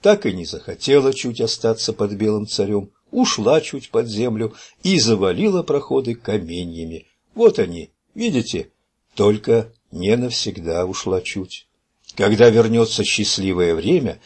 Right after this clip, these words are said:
и придут люди из Беловодья, и дадут всему народу великую науку, тогда придет опять чуть со всеми добытыми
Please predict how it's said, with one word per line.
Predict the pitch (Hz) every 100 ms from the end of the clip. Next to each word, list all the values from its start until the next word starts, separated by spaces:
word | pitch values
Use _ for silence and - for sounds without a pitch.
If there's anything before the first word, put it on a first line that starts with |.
| - - -
и | 123
придут | 123 135 127 120
люди | 117 113 92
из | 98 82
Беловодья, | 95 80 78 147 170 117 78 - _ - _
и | 131
дадут | 117 110 92 202 -
всему | - 107
народу | 92 90 87 87
великую | 85 104 110 110 95
науку, | 85 90 85 - - _ _ _ -
тогда | 98 90 87 139 180
придет | 165 147 151 147
опять | 135 120 117
чуть | - - 117 - - _
со | - 82
всеми | 82 - 127 147 151 156 - _ -
добытыми | 85 90 82 92 - 113 110 113